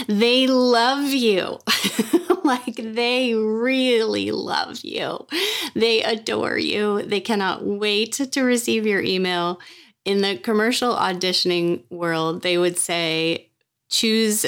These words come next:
your best friend." You know, someone that you just, that you light up when you see them. When on camera especially, right? It will show in your face. Versus, and I have done this because let's just say there were some judgy people in my life as a child.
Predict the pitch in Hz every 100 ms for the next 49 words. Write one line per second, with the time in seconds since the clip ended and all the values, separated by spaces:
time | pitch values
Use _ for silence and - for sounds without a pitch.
0 | - 190 185 175 170 165 165 - 160 -
1 | - 123 - - 185 - - _ _ -
2 | 175 165 160 190 185 180 170 170 - -
3 | - 175 170 165 160 - - - - _
4 | _ _ _ - 196 202 220 226 277 294
5 | 320 359 - - _ _ _ - 226 233
6 | 254 302 339 - - 175 _ _ - 208
7 | 202 - - 311 247 247 233 233 - 269
8 | - 202 175 190 - 254 262 254 247 247
9 | 262 220 202 233 320 - - - _ _
10 | _ _ _ 202 226 247 - - - -
11 | - 196 214 262 277 247 233 233 269 262
12 | 220 - - - - _ - - 220 165
13 | 175 196 185 190 - 226 - 196 180 185
14 | 180 202 196 185 170 165 190 - 175 170
15 | 175 175 165 156 160 185 - 190 - -
16 | 180 160 165 185